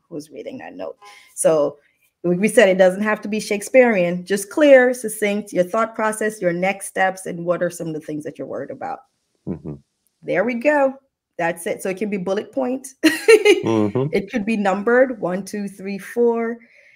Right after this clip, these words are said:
Speaker 1: It, um, does not necessarily have to be thesis and M L A format, right?
Speaker 2: Absolutely.
Speaker 1: <laughs> Alrighty, so now that we've really talked about that,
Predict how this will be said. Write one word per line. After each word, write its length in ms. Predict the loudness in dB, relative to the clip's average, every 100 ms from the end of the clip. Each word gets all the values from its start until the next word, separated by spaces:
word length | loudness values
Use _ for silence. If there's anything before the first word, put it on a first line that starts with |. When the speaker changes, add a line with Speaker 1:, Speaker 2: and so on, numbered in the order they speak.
| _ -2
Speaker 1:
It, 460 | 0 0 -4 -14 -18 -18 -8 0
um, 260 | 0 0
does 160 | -4 -4
not 220 | -4 -4
necessarily 600 | -6 -8 -8 -4 -4 -4
have 240 | -6 -8 -10
to 60 |
be 160 | -12 -12
thesis 1080 | -12 -12 -12 -12 -14 -16 -14 -14 -14 -16 -20 _
and 220 | -8 -8 -8
M 140 | -6
L 140 | -4 -4
A 220 | -6 -8
format, 640 | -12 -12 -10 -12 -16 -18 -20 _ _ -14
right? 200 | -10 -10 -12 -20 -20 _ _ _ _ _ _ -6
Speaker 2:
Absolutely. 640 | -6 0 0 2 2 2
Speaker 1:
<laughs> 60 | 2 4 2 2 0 -4 -4 -10 -10 -14 -20 _ _ -20 -4 2 2 6 8 8 8 8
Alrighty, 560 | 8 10 8 4 0 0
so 420 | 6 8 10 8
now 200 | 6 4
that 180 | 4 2
we've 200 | 0 -2
really 240 | 2 2 0
talked 260 | -4 -6
about 340 | -6 -6 -6 -4
that, 320 | -6 -6